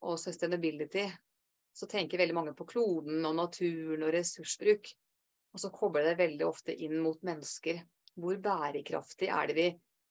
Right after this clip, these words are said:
får til å leve nå med det stresset og de helseutfordringene? Det går så feil vei. Altså, førti prosent av studenter i høyere utdannelse sier at de er ensomme, at de har en eller veldig få venner eller ingen venner.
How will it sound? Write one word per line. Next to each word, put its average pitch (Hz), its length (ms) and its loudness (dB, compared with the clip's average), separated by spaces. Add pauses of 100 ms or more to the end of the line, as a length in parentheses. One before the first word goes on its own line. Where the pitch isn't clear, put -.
(160)
får 170 260 2
til 165 120 2
å 170 60 4
leve 151 320 2
nå 196 160 0
med 175 240 0
det 160 160 0
stresset 160 680 -2 (380)
og 180 120 -6
de 175 80 4
helseutfordringene? 165 880 -2
Det 214 160 2
går 160 320 -2
så 156 200 -2
feil 156 380 -2
vei. 185 240 4
Altså, 175 300 0 (540)
førti - 380 -4
prosent 202 600 -4
av - 80 -6
studenter 180 560 -2
i 202 40 -2
høyere 170 280 0
utdannelse 156 540 -2 (540)
sier 160 500 -4
at 147 100 -12
de 196 120 0
er 170 200 2 (140)
ensomme, 160 580 -4 (840)
at 185 140 -6
de 202 80 4
har - 160 0 (240)
en 156 160 0
eller 170 160 2
veldig 180 240 2
få 175 380 -4
venner 165 260 0
eller 175 160 -2
ingen 175 240 -2
venner. 185 280 -2